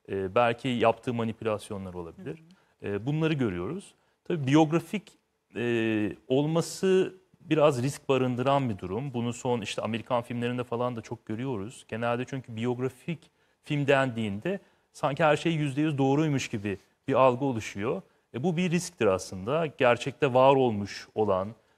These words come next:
Speaker 1: e, kişileri bu şekilde filmlerde kullanmak, e, sonuçta bu filmler bir yönetmenin bakış açısıyla, e, seyirciye ulaştırıldığı için, e,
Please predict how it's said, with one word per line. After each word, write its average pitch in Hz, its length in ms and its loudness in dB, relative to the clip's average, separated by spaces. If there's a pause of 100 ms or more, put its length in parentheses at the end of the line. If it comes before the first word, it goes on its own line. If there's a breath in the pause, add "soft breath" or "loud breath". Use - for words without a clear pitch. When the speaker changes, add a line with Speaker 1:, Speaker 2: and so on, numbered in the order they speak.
(100)
Speaker 1:
e, 101 280 -2
kişileri 127 560 -2
bu 143 60 -8
şekilde 131 400 -4
filmlerde 127 720 0
kullanmak, 131 720 0 (420)
e, 107 440 2
sonuçta 135 400 -8
bu 147 80 -2
filmler 143 500 0
bir 135 260 0
yönetmenin 123 560 0
bakış - 240 0
açısıyla, 110 760 -2 (480)
e, 95 440 0 (140)
seyirciye 123 540 0
ulaştırıldığı 113 640 0
için, 196 340 -8 (580)
e, 95 340 -6